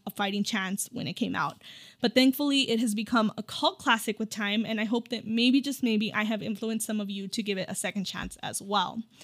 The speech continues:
For those of you listening who have seen and love this film, you know that I love the iconic scene where she says, "I am a god." But what I really love about this scene is how nonchalantly she says it. Like,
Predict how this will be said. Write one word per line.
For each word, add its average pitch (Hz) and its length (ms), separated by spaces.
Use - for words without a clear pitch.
For 240 100
those 269 220
of 320 80
you 330 120
listening 269 460
who 247 140
have 226 160
seen 233 420
and 226 300
love 254 260
this 302 240
film, 220 480
you 240 120
know 226 200
that 220 120
I 208 120
love 226 480
the 233 120
iconic 294 520
scene 254 300
where 220 100
she 214 160
says, 208 540
"I 220 100
am 254 160
a 233 60
god." 190 460
But - 120
what - 180
I 339 80
really 269 260
love 240 180
about 226 260
this 262 140
scene 214 260
is 240 160
how 247 360
nonchalantly 214 1120
she 202 180
says 190 300
it. - 160
Like, - 240